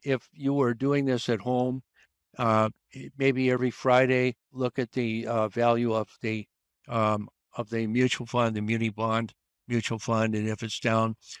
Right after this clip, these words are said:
two and a half percent, um, off its high, sell it temporarily and move into a tax-free money market account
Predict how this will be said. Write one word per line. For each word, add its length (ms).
two 120
and 100
a 40
half 220
percent, 460
um, 320
off 240
its 200
high, 400
sell 360
it 140
temporarily 800
and 140
move 240
into 440
a 120
tax-free 580
money 280
market 380
account 420